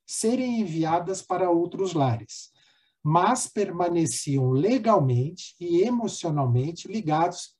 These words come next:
às famílias biológicas, né, aos pais e às mães originais. Se uma família passava por dificuldades, os filhos podiam ser deixados temporariamente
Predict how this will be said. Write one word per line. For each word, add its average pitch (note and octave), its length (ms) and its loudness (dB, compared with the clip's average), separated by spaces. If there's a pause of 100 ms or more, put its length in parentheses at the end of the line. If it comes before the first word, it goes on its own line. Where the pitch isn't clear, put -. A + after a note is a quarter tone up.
às F3+ 240 -2
famílias D3+ 520 0
biológicas, F3 1000 0 (260)
né, C#3+ 120 -4
aos A#2+ 260 0
pais C#3+ 420 -2
e E3 60 -2
às D3+ 160 -4
mães C3 420 -4 (240)
originais. C3+ 800 -2 (1300)
Se - 160 2
uma D4+ 160 6
família F3+ 500 4
passava C#3 500 0
por B2+ 200 2
dificuldades, A#2 1080 -4
os D#3+ 200 -4
filhos A3+ 340 -2
podiam F#3+ 380 -4
ser F#3+ 280 2
deixados F#3+ 1040 -2
temporariamente G3 1200 -2